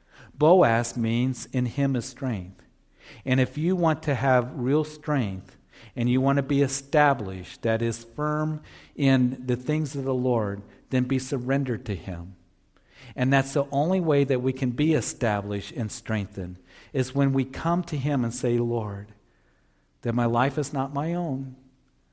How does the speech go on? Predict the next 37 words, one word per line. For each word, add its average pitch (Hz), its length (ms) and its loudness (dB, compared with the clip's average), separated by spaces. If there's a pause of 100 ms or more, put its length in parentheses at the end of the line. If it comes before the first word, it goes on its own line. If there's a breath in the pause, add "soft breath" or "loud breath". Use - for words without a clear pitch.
(440)
that 123 120 4
I 127 60 6
yield 151 520 2
to 156 140 -8
you 139 340 2
in 135 280 -4
everything, 131 520 0
in 113 120 -2
every 120 260 -2
area 127 300 0
of 120 60 -4
my 120 140 -2
life. 101 440 -6 (760)
I 135 120 2
just 139 220 -2
want 135 180 -2
to - 80 -6
know 131 380 2
you 170 380 -2 (840)
and 104 160 -6
follow 127 340 0
you 135 320 2
and 117 140 0
delight 123 440 0
to 123 60 -4
walk 117 380 -2
in 113 100 0
your 110 140 -2
ways." 98 560 -6 (560 loud breath)
And 139 120 2
so 143 260 6
here 202 240 6
she's 233 360 0
yelling, 135 300 4
"Treason, 143 680 0
treason." 147 600 0 (420 loud breath)
And, 170 160 0